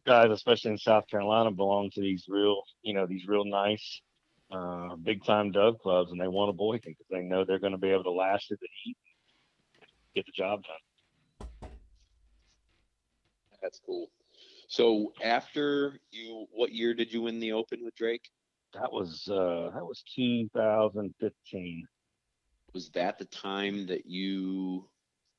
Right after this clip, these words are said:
Speaker 2: started taking dogs in for training? Did you do it before?
Speaker 1: No, we, we did it before, and we were doing really well with them. Um, we were, we just had a knack for making hunting retriever champions at Boykins,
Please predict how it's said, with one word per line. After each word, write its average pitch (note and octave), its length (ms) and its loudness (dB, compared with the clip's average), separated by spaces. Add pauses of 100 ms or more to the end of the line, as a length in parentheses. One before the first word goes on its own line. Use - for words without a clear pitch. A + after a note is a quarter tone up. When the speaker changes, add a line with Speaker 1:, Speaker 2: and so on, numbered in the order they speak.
(100)
Speaker 2:
started F#2 480 -4
taking G2 340 -4
dogs F#2+ 400 -2
in F#2+ 100 -8
for F#2 140 -8
training? F#2+ 460 -6
Did E2 100 -10
you D#2+ 80 -14
do F#2 200 -4
it F2 100 -4
before? F#2 720 -4
Speaker 1:
No, E3 440 2 (240)
we, C3+ 240 -2
we G3+ 180 0
did A#3+ 180 0
it B2+ 100 -4
before, C3 580 0 (720)
and B2 140 2
we C#3 100 6
were D#3 140 4
doing D#3 280 4
really D#3+ 240 4
well D3 460 4
with G#2 180 2
them. A2+ 220 -10 (300)
Um, G2 500 -10 (1400)
we A2 160 2
were, B2 140 0
we C3+ 120 4
just C#3 160 0
had C3+ 160 6
a G#2+ 100 -2
knack A#2+ 280 4
for A#2+ 80 -6
making A2+ 300 2
hunting A#2+ 220 -4
retriever A#2+ 320 0
champions B2+ 480 -2
at - 80 -8 (160)
Boykins, - 640 -8